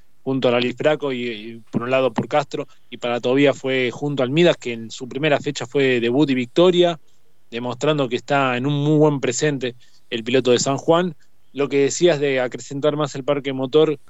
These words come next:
junto también confirmado en la semana lo de Franco de Ambrosi, va a ser un animador espléndido, justamente para la categoría, aunque sin perder de vista lo que bien decía al principio Jorge, el campeonato, que los tiene a Caraparo, Impiombato y Calvani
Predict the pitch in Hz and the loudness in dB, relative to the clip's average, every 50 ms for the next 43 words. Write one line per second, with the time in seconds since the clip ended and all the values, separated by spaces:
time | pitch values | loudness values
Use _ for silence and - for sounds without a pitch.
0 | - - - - 151 156 160 147 143 139 127 113 127 131 139 147 147 147 147 139 | -20 -20 -10 -4 -2 -2 0 2 2 2 2 2 0 2 4 2 2 2 0 -2
1 | 120 - - 120 117 - 135 127 131 139 139 131 131 131 123 120 120 117 113 107 | -6 -8 -8 -10 -8 -6 -6 -2 0 0 2 4 6 6 6 6 4 2 0 -2
2 | - - - - - - 131 127 127 - - - 135 139 147 147 139 135 127 120 | -6 -12 -20 -20 -12 -6 -4 -2 -2 -2 -4 -4 -2 0 2 2 2 2 0 -2
3 | 117 110 117 127 127 127 120 - 139 143 143 127 139 131 123 123 131 135 147 143 | -4 -6 -6 -4 -2 -2 -2 -2 -2 -2 0 2 2 2 2 2 2 2 0 0
4 | - - 135 120 110 - - 135 135 127 117 120 117 120 123 131 135 131 123 120 | 0 -2 -2 -2 -2 -2 -4 -4 -4 -4 -6 -6 -6 0 2 4 4 4 2 0
5 | 113 - - - - - - - - - - 151 143 131 120 110 104 101 98 - | -4 -8 -16 -20 -20 -20 -16 -16 -16 -4 0 0 0 2 0 -2 -6 -10 -12 -14
6 | - - - - - 139 123 - 131 127 131 131 127 113 120 117 117 117 113 110 | -18 -20 -18 -10 -8 -8 -6 -4 -4 -4 -2 -2 0 0 2 2 2 2 0 0
7 | 117 123 123 127 139 151 165 170 170 160 156 - - - - - - - - - | 0 2 4 4 6 6 6 6 4 2 -2 -10 -18 -20 -20 -20 -20 -20 -20 -20
8 | - - 139 165 180 175 180 196 202 180 - - - - - - 160 165 156 156 | -8 -2 0 0 2 2 4 2 2 2 -2 -10 -20 -20 -10 -8 -6 -4 -2 -2
9 | 151 156 170 160 160 156 151 160 160 - 175 160 151 143 147 143 139 143 151 147 | 2 2 2 2 2 2 0 0 0 0 0 0 0 0 -2 -4 -4 -4 -4 -4
10 | 143 - - 160 151 143 139 127 120 127 131 120 - 147 - 139 135 - 160 147 | -6 -6 -4 -4 -2 -2 -4 -6 -8 -10 -10 -10 -10 -2 -2 -2 2 4 4 2
11 | 117 - 120 110 - - - - - - 143 151 147 160 156 151 - 147 147 147 | 2 0 -8 -16 -16 -20 -20 -20 -6 -2 -2 0 0 0 -2 0 0 -2 -2 -2
12 | 135 113 113 98 - - - - - - - - - - - - - - - - | -2 -4 -8 -12 -14 -16 -20 -20 -20 -20 -20 -20 -20 -20 -20 -20 -20 -18 -4 0
13 | 147 143 123 - - 160 156 147 127 143 139 139 139 135 - 151 160 160 160 156 | 2 2 2 0 0 0 0 0 2 2 2 2 2 2 2 2 2 2 2 0
14 | 151 147 143 120 139 135 131 135 131 131 139 139 143 - 135 117 123 120 131 143 | 0 -2 -4 -8 -10 -10 -8 -8 -6 -4 -2 -2 -2 -2 -4 -4 0 2 4 4
15 | 147 151 147 139 120 | 4 4 2 -2 -4